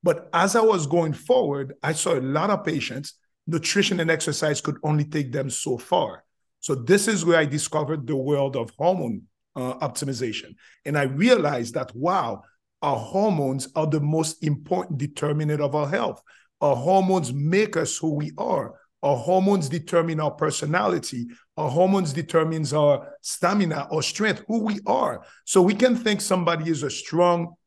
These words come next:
positive-minded, a go-to leader type of person. You give him low T or hypothyroid, and it's a completely different person. So I added hormone optimization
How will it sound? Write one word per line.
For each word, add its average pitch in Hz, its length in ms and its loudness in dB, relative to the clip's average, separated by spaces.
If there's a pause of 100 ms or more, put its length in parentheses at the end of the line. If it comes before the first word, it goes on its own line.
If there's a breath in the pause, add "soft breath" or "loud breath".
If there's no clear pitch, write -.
(120)
positive-minded, 160 1000 2 (300 loud breath)
a 143 100 -6
go-to 175 840 4 (280 loud breath)
leader 165 420 2
type 160 260 0
of 147 100 -6
person. 151 580 -2 (140)
You 165 140 -2
give 220 200 2
him 185 220 4
low 185 140 6
T 175 240 -2
or 160 160 4
hypothyroid, 151 880 0
and 160 100 -2
it's 160 160 -2
a 175 60 -2
completely 165 840 -2
different 139 380 -4
person. - 320 -2 (640)
So 185 320 2
I 156 180 2 (120)
added 185 360 0
hormone 160 360 -2
optimization 151 840 -2